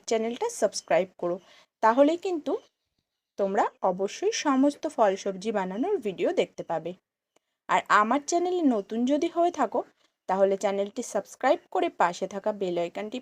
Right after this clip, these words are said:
প্রেস করে দিও, তাহলে সবার প্রথমে ভিডিওর নোটিফিকেশন তোমার কাছে পৌঁছে যাবে। আর ভিডিওগুলো যদি ভালো লেগে থাকে, তাহলে লাইক, কমেন্ট, শেয়ার করতে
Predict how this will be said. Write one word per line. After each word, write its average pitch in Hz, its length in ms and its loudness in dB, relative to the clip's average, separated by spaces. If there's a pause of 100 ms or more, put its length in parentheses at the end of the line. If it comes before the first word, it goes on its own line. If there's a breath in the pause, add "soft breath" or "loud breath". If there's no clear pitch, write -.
প্রেস 330 220 -2 (100)
করে 381 220 -2
দিও, 233 140 0 (480)
তাহলে 180 360 -2 (1040)
সবার 302 420 6
প্রথমে 392 340 0 (580)
ভিডিওর 208 400 0 (100)
নোটিফিকেশন 233 580 -4 (120)
তোমার 180 320 -2
কাছে 160 200 -6 (140)
পৌঁছে 180 280 -4
যাবে। 165 260 -6 (440 soft breath)
আর 190 120 0 (100)
ভিডিওগুলো 320 440 -2 (140)
যদি 190 200 -4 (120)
ভালো 185 220 -2
লেগে 330 240 0
থাকে, 294 260 0 (400)
তাহলে 202 260 -2 (120)
লাইক, 175 180 -2 (100)
কমেন্ট, 226 320 -6
শেয়ার 285 200 2 (100)
করতে 370 280 -6